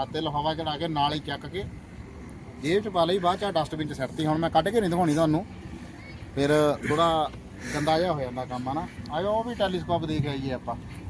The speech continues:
ਬਸ ਠੀਕ ਹੈ ਜੀ, ਧੰਨਵਾਦ, ਧੰਨਵਾਦ, ਫੇਰ ਮਿਲਦੇ ਆ। ਲਓ ਜੀ,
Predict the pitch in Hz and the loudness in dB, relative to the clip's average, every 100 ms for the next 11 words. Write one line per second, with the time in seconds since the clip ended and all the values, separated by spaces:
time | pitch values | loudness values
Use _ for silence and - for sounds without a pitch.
0 | - - - - - 196 226 214 226 254 | -10 -6 -6 -6 6 8 10 6 8 8
1 | 277 254 226 208 220 202 - - - - | 10 10 12 12 10 8 -2 -12 -12 -8
2 | - 185 165 185 185 180 190 175 156 196 | 2 6 8 8 8 4 6 4 2 0
3 | 151 - - 127 127 127 123 113 | 0 -2 0 8 12 12 12 6